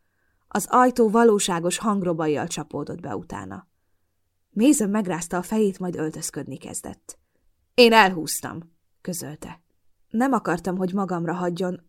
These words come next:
ugyanakkor a viselkedése felkavart. Megrökönyödve vettem tudomásul, hogy a férfiban, akit szerettem és csodáltam, mennyi agresszió bugyog, és mennyi indulattal reagál egy láthatóan zavart gondolkodású emberre. Vagy én őrültem meg teljesen?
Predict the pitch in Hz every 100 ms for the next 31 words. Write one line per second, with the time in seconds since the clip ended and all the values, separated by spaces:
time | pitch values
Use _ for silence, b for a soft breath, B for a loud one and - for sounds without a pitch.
0 | _ 233 220 214 202 220 208 233 233 185
1 | 180 170 175 185 185 151 - 127 135 -
2 | - - - _ _ _ _ 226 247 185
3 | 180 185 180 180 180 175 190 190 196 190
4 | 185 196 196 202 190 185 226 208 196 214
5 | 202 214 190 165 - 190 202 - 190 151
6 | - 196 185 185 214 202 247 202 165 196
7 | 180 160 - 170 165 170 175 - - _
8 | b b b b 185 240 269 220 208 208
9 | 190 170 170 196 190 180 190 190 190 190
10 | 208 208 196 180 180 196 202 170 160 151
11 | 143 160 180 170 160 - 131 156 - -
12 | - - _ _ _ _ _ _ _ 185
13 | 208 - 208 240 302 277 269 233 226 214
14 | 220 196 180 - 131 170